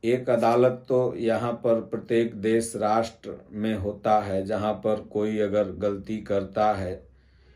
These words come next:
तो उस देश के हिसाब से, संविधान के हिसाब से जो भी दंड कार्रवाई बनती है, धारा के हिसाब से, तो लोग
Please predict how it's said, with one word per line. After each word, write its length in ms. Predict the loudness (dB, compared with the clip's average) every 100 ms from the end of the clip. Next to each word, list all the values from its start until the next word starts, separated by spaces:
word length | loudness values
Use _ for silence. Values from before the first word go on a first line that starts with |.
| _ -2
तो 180 | 0
उस 160 | 0 -2
देश 480 | -4 2 2 2 -2
के 120 | -2
हिसाब 500 | -2 -2 2 4 2
से, 380 | 0 -6 -6 -8 -14 -20 -20 -20 -20 -20 -20 -8
संविधान 720 | -2 0 0 0 0 0 0
के 160 | 0
हिसाब 500 | -2 -2 0 2 2
से 220 | -2 -4 -4
जो 240 | -2 -2
भी 180 | 0 0
दंड 380 | 0 -2 -2 -2
कार्रवाई 580 | -2 2 2 2 0
बनती 460 | -2 -4 -4 -4 -4
है, 240 | -2 -4
धारा 320 | -4 -2 -2 -4
के 200 | -6 -6
हिसाब 460 | -6 -4 -4 -4
से, 200 | -6 -10
तो 360 | -8 -8 -8 -10 -20 -20 -20 -20 -20 -20 -20 -20 -20 -20 -20 -12
लोग 440 | -4 0 0 -2